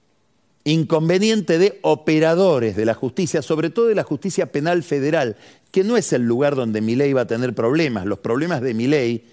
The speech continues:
y pro-, e-, eventualmente de Patricia Bullrich, si gana ella, en ambos casos ellos tienen que mirar al fuero contencioso administrativo,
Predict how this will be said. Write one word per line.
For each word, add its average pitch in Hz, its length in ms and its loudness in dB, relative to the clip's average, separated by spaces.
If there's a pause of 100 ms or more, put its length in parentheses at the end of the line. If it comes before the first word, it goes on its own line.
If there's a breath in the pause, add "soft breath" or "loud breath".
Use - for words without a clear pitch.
(320 soft breath)
y 110 120 -2
pro-, 110 240 -4
e-, 110 340 0
eventualmente 127 720 -2
de 117 100 0
Patricia 113 460 -2
Bullrich, 143 480 0
si 110 240 -4
gana 139 300 0
ella, 143 420 -2 (480 soft breath)
en 131 160 0
ambos 185 260 0
casos 180 380 -2
ellos 131 220 -2
tienen 147 240 0
que 113 120 -2
mirar 135 420 0 (280 soft breath)
al 113 180 0
fuero 170 300 0
contencioso 117 680 -2
administrativo, 110 1080 -2